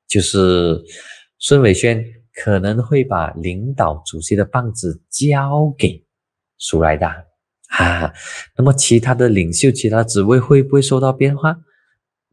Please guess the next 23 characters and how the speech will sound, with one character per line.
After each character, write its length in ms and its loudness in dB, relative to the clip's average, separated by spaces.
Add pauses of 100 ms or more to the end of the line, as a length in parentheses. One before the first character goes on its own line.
不 80 4
得 160 6
而 60 2
知。 180 -4 (140)
不 80 2
过 400 2
我 100 -2
觉 160 2
得 240 2
应 140 -8
该 180 -4
是 140 -4
不 180 -2
会 80 4
有 140 2
太 180 -6
大 160 0
的 180 -2
这 120 -10
个 100 -2
变 200 0
化 140 0
啦， 160 0